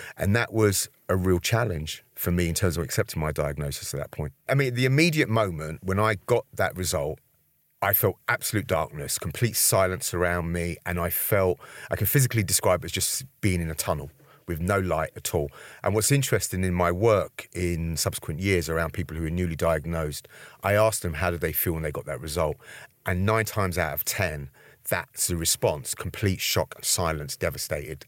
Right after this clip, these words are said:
and this thing of being kind of just falling down a well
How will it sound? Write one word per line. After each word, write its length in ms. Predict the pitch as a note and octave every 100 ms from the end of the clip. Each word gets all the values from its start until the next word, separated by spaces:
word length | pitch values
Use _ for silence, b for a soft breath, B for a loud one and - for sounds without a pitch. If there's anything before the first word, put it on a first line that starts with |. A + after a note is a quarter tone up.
| -
and 280 | E2 E2 D#2 B B B -
this 160 | F2 -
thing 300 | - G#2+ F#2
of 120 | D#2+
being 420 | F2+ E2 E2 E2
kind 220 | D#2 F2+
of 40 | D2+
just 120 | -
falling 260 | - G2 E2+
down 180 | D#2+
a 60 | D#2
well 360 | D2 E2 C#2+